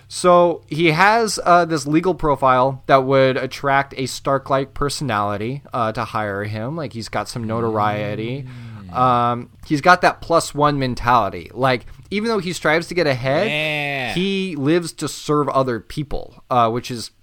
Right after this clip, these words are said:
Speaker 1: partially why he got into the position that, that he is. And he says, like, "I'm a plus oneer. Like, I, I,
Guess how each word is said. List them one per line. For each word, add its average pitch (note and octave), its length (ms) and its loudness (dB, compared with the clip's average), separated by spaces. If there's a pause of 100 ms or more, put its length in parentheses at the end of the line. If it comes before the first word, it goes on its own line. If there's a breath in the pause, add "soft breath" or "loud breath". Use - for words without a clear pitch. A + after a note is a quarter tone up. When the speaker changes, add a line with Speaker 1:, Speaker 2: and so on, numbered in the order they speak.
(100)
Speaker 1:
partially E3+ 340 0
why C3 200 2
he C#3 180 -6
got C3 440 2
into C#3 380 -4
the A#2+ 80 -8
position A#2+ 460 -8
that, A2+ 320 -4
that A2 200 -6
he A#2+ 220 -6
is. A2+ 260 -2
And A2+ 120 -8
he A#2+ 60 -8
says, C3 180 -4
like, B2+ 200 -4
"I'm D#3 160 0
a F#3 60 0
plus - 380 -2
oneer. A#2 400 -2
Like, G2 140 -8
I, A#2+ 220 -2
I, C3+ 220 -2